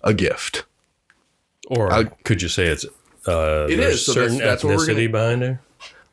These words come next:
Speaker 1: Um, it's not so much an ethnicity, but there is a s-, there is some, I think that a lot of it,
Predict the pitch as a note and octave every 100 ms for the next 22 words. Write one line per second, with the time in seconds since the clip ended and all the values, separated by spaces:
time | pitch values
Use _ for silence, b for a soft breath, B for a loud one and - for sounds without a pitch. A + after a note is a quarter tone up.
0 | - G#3+ G#3 G3 F#3+ F3+ G3+ B3 C4 B3+
1 | G#3 F3+ D3 A#2+ A2+ G2+ G2+ A2+ D3 _
2 | - C3 B2+ C3 B2+ B2+ B2 - - A#2
3 | - - B2 B2+ A#2+ - B2 A#2+ B2 B2
4 | B B B - B2 F3 F3 B2 G#2 G#2
5 | G#2 G#2+ G2+